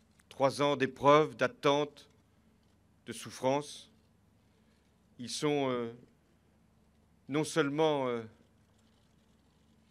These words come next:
des hommes qui ont subi, euh, ces moments, mais ce sont de grands citoyens français qui ont fait, euh, honneur dans leur captivité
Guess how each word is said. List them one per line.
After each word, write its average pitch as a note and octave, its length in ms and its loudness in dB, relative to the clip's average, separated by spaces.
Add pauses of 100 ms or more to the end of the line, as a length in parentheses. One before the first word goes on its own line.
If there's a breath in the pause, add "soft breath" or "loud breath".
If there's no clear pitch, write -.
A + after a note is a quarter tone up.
(140)
des B2+ 220 0
hommes C#3+ 300 2 (260)
qui B2+ 200 -4
ont B2 380 -4
subi, C3+ 600 -6
euh, A2+ 200 -4 (800)
ces - 220 -4
moments, C#3+ 500 0 (460)
mais C#3 100 -6
ce C#3 140 -8
sont D#3 180 -6
de C3+ 80 -2
grands C#3 240 2
citoyens A2+ 440 -4
français G2 380 -16 (960)
qui - 140 -8
ont B2 100 -2
fait, C3+ 240 2
euh, A2+ 220 -4 (280 soft breath)
honneur C#3 380 2
dans B2 180 -2
leur B2 200 0
captivité A2+ 680 -6